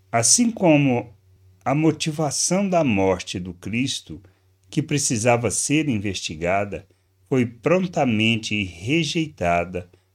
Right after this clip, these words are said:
como motivo da condenação do Senhor, mas não podemos agir assim.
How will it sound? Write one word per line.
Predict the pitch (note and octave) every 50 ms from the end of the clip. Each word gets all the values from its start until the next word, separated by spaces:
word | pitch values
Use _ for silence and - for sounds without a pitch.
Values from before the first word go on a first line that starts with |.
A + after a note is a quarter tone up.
| _ _ -
como | - F3 E3+ F3+ F#3
motivo | F3+ F3+ F#3 F3+ F3 - - - F#3+ F3 F3 D#3
da | C3 B2 B2+ A#2+
condenação | A#2+ - C3+ C#3 D3+ D3 C3 A2+ A2 G#2 G2 - - G2 F2 E2+
do | D#2+ D#2+
Senhor, | - - - D#2 D2+ E2 F#2 A2 A#2+ B2+ B2 - - _ _ _ _ _ _ _
mas | - E3 E3 D#3+ D#3
não | F#3 F#3 E3+
podemos | E3+ G#3 F#3+ D#3 D3+ C#3+ C#3+ D3+ C#3+ C3+
agir | D3 C#3 C3 C3 C3+ C3+ D3
assim. | D3 C#3+ - - G2+ F2+ F2+ F#2